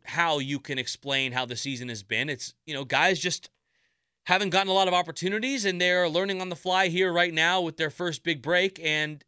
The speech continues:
you're gonna have growing pains. You're gonna have some games and instances where they make really good plays or they win a big game, and then you're gonna have games where they disappoint. But that is all a part of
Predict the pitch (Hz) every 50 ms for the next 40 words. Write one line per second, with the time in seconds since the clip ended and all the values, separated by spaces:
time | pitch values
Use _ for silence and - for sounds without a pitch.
0 | _ _ _ 127 151 180 165 185 185 156 165 180 185 180 151 131 160 160 165 170
1 | 165 - 160 156 170 196 214 170 160 147 160 147 143 156 160 147 - 165 160 151
2 | 143 135 143 151 160 170 165 147 147 139 131 127 - _ _ _ - 160 151 -
3 | - 156 147 - 165 170 160 160 156 139 131 139 139 127 139 147 156 143 143 151
4 | - - 135 139 139 143 156 160 147 143 135 120 117 113 120 143 156 160 156 143
5 | 147 151 135 135 143 143 156 165 180 180 _ _ _ _ _ _ _ _ _ _
6 | _ _ _ 131 135 139 143 151 156 156 160 151 160 165 165 165 151 - _ _
7 | _ _ _ _ _ _ 143 151 170 185 190 160 160 175 170 170 165 160 165 165
8 | 165 175 - - - - 196 233 214 - - _ _ _ _ _ _ _ _ _
9 | _ _ _ - 143 135 135 170 170 175 165 147 156 - 170 175 180 190 190 190
10 | 185 - - _ _ _ _ _ _ _ _ _ _ _ _ _ _ _ _ 147
11 | - - - - - 175 170 170 170 151 143 147 147 147 143 139 123